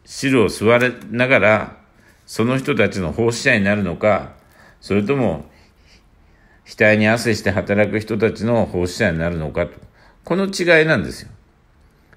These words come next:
だから今、再結集のところでですね、あの、いろんな報道がされてますけども、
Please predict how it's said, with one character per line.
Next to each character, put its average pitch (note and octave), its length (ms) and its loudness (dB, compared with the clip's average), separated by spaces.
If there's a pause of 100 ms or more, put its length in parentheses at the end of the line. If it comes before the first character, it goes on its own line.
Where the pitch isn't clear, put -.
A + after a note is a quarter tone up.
(120)
だ G#2+ 120 2
か G#2 80 4
ら G2+ 80 4
今、 G#2 180 2
再 A#2 280 2
結 A#2+ 220 -2
集 G#2+ 140 -2
の F#2 140 -2
と E2+ 100 -6
こ F2 80 -2
ろ F#2 140 0
で C2+ 100 -6
で B1+ 80 -6
す - 140 -10
ね、 C#2+ 280 -8 (540)
あ E2 140 -4
の、 D#2+ 480 -4 (400)
い G2+ 80 -4
ろ G#2+ 120 2
ん G#2 40 2
な G2+ 100 2
報 G#2+ 160 4
道 G#2 140 2
が G2 100 0
さ G#2 100 0
れ G#2 120 0
て G#2 80 -2
ま G#2 120 0
す G2 120 -8
け D#2+ 80 -2
ど D2+ 80 -8
も、 D#2+ 340 -6